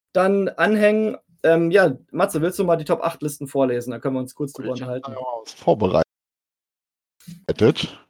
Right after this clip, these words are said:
Speaker 2: weil, äh, unvorbereitet erscheine ich nicht immer.
Speaker 1: <laughs>
Speaker 2: Äh, ich hab den, äh, die Top acht für dich oder hab für euch rausgesucht. Und zwar auf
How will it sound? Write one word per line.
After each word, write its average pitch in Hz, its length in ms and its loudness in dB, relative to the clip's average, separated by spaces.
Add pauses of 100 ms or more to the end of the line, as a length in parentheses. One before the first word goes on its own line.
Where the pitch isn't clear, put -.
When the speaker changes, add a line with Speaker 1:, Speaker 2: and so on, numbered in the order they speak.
Speaker 2:
weil, 95 380 -4
äh, 92 220 -4
unvorbereitet 95 1080 -8
erscheine 98 380 -4
ich - 100 -10
nicht 98 220 -8
immer. 143 280 -2 (200)
Speaker 1:
<laughs> - 380 -4
Speaker 2:
Äh, 113 180 2
ich - 120 -2
hab 131 180 4 (300)
den, 113 460 4
äh, 104 760 2 (320)
die 107 100 -4
Top - 280 -2
acht 151 220 2
für - 160 -2
dich 170 420 -2
oder 104 220 0
hab 92 220 -6
für - 100 -4
euch 117 220 0
rausgesucht. 120 720 0 (600)
Und 107 300 -2
zwar 104 600 4
auf 104 540 0